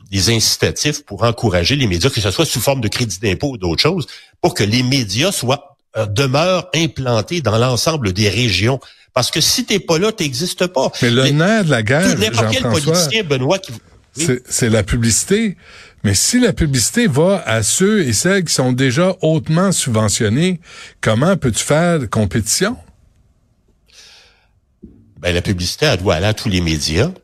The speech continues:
Speaker 1: Euh, et, euh, et s'il y a une forme de crédit d'impôt parce qu'on considère que c'est aussi important que d'avoir une, d'avoir une station de radio à cette île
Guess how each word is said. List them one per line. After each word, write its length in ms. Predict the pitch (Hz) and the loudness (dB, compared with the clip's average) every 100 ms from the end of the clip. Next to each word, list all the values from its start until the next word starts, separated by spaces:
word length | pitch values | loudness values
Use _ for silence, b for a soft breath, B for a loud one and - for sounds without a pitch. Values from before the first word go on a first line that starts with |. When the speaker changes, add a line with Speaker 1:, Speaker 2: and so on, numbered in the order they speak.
| _ 82 | _ -14
Speaker 1:
Euh, 500 | 78 76 71 71 71 - | -4 -2 0 0 -2 0
et, 420 | 98 95 90 90 | 0 2 2 2
euh, 120 | 85 | 0
et 100 | - | 0
s'il 380 | - - 160 147 | 0 0 0 0
y 120 | 104 | 0
a 40 | 107 | 0
une 80 | 101 | 0
forme 240 | 135 135 | -2 0
de 100 | 104 | -2
crédit 360 | 95 120 101 104 | -2 -4 -2 0
d'impôt 320 | 104 85 135 | 0 0 -4
parce 200 | 117 101 | -2 -2
qu'on 160 | 110 | -2
considère 800 | 95 135 113 - 110 117 135 127 | 0 2 2 0 0 0 0 -2
que 220 | - 98 95 B B | 0 0 0 B B
c'est 160 | - 165 | -2 2
aussi 260 | - 196 | 2 2
important 440 | 156 117 104 143 147 | 0 -2 -2 -2 -2
que 60 | |
d'avoir 320 | 101 95 113 | -2 0 0
une, 100 | 107 95 - - | 0 -4 -4 0
d'avoir 360 | 104 98 120 | 0 2 0
une 80 | 117 | 0
station 400 | - - - 123 | 0 -2 0 0
de 80 | 101 | 2
radio 320 | 85 76 120 | 0 0 2
à 60 | 92 | 2
cette 300 | - 87 113 | 2 0 0
île 260 | 117 98 | 0 0